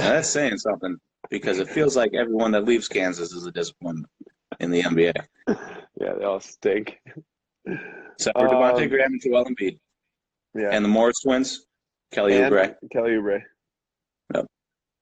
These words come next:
Speaker 2: Um, what do you think about investing in Jesus Luzardo? Uh, honestly, I haven't <laughs> paid attention for a while, but I used to have a ton of Bowman Chrome autos of him. I mean, like, seventy plus.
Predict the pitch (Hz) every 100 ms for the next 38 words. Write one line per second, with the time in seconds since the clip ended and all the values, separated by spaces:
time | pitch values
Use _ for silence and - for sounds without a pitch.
0 | _ _ _ _ _ _ _ 110 120 120
1 | 117 110 _ - 131 143 143 - 143 139
2 | 127 127 127 123 123 123 - 131 117 127
3 | 131 117 123 113 107 120 127 113 107 107
4 | _ _ _ _ - 110 117 117 113 110
5 | 104 - 127 180 - 151 139 190 180 -
6 | 147 - 139 - 123 113 120 110 117 113
7 | 110 127 151 131 117 113 110 95 _ _
8 | _ _ - _ - - 175 170 165 151
9 | 127 131 127 120 131 120 113 110 101 101
10 | 107 104 - _ _ _ 147 147 110 92
11 | - 147 135 113 - 120 85 -